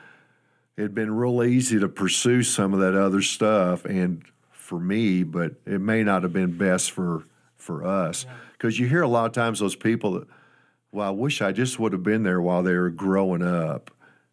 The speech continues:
Speaker 1: And I, I didn't want to be one of those
Speaker 2: Can't
Speaker 1: type
Speaker 2: ever
Speaker 1: people.
Speaker 2: have it back. Yeah.
Speaker 1: Yeah,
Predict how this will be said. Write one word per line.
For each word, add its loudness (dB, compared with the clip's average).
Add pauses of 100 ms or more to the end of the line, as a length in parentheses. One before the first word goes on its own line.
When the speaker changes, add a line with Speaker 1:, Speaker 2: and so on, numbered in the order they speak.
Speaker 1:
And -6
I, 0
I 0
didn't 0
want 0
to -4
be 0
one -2
of -4
those -4
Speaker 2:
Can't 0
Speaker 1:
type 2
Speaker 2:
ever 2
Speaker 1:
people. 4
Speaker 2:
have 2
it -2
back. 0 (200)
Yeah. 2
Speaker 1:
Yeah, 2